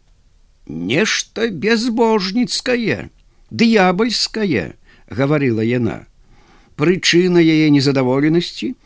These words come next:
сапраўды была іншага характару. Яна ўвесь вечар была задумённая і смутная. Смутак пані Вашамірскай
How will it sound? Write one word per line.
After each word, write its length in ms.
сапраўды 680
была 260
іншага 580
характару. 760
Яна 240
ўвесь 380
вечар 480
была 340
задумённая 880
і 160
смутная. 800
Смутак 640
пані 320
Вашамірскай 1040